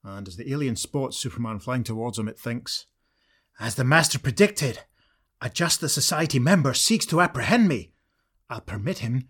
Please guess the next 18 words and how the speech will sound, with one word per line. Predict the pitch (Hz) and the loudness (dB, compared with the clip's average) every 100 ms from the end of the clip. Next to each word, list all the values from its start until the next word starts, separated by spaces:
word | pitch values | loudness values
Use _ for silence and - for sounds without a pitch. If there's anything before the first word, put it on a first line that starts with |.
| _ | _
to | - | -14
get | 98 | -14
a | 101 | -10
bit | 175 - | -10 -8
closer. | - 220 160 131 139 - _ _ _ _ _ _ _ _ | -4 -2 0 2 0 -4 _ _ _ _ _ _ _ _
Now, | 147 180 151 107 - _ | 6 8 8 4 -10 _
I | - 127 | -4 -2
loose | 135 254 - | 4 4 4
the | 151 | 0
specially | - - 202 160 147 | -2 4 4 2 -2
treated | - 170 202 180 | -2 0 0 0
snare | - - 233 220 | 2 6 8 10
web." | 156 147 117 - - _ - | 10 6 4 -2 -16 _ -20
And | - | -16
he | 110 | -16
throws | - 160 220 185 | -10 0 0 2
the | 131 | -2
net | 104 110 139 | -2 -6 -10